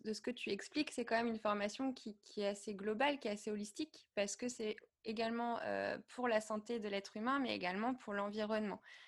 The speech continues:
Et ça, il faut pas le, il faut pas l'oublier, c'est que l'alimentation et la consommation, ça a un impact et sur notre santé, mais aussi sur la planète, et que tout est lié. Donc du coup,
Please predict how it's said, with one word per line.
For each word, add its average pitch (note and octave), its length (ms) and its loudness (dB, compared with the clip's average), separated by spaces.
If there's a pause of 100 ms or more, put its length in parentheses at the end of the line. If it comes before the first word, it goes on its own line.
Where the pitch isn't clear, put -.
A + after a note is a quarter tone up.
(160)
Et G3+ 120 -4
ça, B3 280 6
il A3 160 0
faut A3 160 -6
pas A#3+ 220 6
le, A3 260 6
il G#3 80 -4
faut A3 140 -2
pas A#3 140 6
l'oublier, A#3 420 2
c'est B3 180 -4
que A#3 120 0
l'alimentation G#3 840 2
et B3+ 80 -2
la - 100 0
consommation, G3+ 720 -2 (300)
ça - 160 -4
a G3 40 4
un G3 120 2
impact A#3 500 0 (140)
et C4 140 0
sur B3+ 160 -2
notre G#3+ 160 -2
santé, A3+ 420 0
mais G#3+ 140 0
aussi - 240 -6
sur A3 160 -2
la G#3 100 4
planète, G#3+ 520 -2
et G3+ 120 -4
que G3 260 -6 (120)
tout B3 160 -4 (100)
est A#3 40 0
lié. F3+ 200 -6 (800)
Donc A#3+ 220 6
du B3 160 2
coup, E4+ 360 0